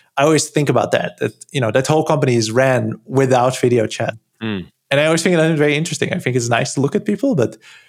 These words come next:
Speaker 1: maybe that is not necessary to run a company.
Speaker 2: Yeah, that's actually really interesting. I mean, I guess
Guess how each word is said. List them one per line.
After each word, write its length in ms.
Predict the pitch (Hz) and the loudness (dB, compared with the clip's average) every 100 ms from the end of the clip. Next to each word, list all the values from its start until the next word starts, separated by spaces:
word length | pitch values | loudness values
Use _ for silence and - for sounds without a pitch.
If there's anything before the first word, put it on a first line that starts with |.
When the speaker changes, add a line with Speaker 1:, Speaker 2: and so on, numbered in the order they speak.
| _ _ | _ _
Speaker 1:
maybe 500 | 131 135 160 156 - _ _ - | -2 2 2 0 -6 _ _ -16
that 360 | 165 123 131 | -4 0 0
is 80 | 135 | -2
not 140 | 147 139 | -4 -2
necessary 400 | 139 - 135 123 | -2 -2 -4 -2
to 120 | 123 | -4
run 160 | 120 156 | -4 -4
a 40 | |
company. 380 | - - 139 147 _ _ _ _ _ _ 113 | -8 -10 -10 -14 _ _ _ _ _ _ -6
Speaker 2:
Yeah, 260 | 113 104 | -2 0
that's 240 | 92 98 127 | -2 -4 -4
actually 300 | 117 - 107 | -4 -4 -4
really 220 | 101 92 | -2 -2
interesting. 360 | 90 - 90 | -4 -8 -8
I 40 | 82 | -6
mean, 80 | 95 | -2
I 40 | |
guess 280 | 101 127 | 0 -2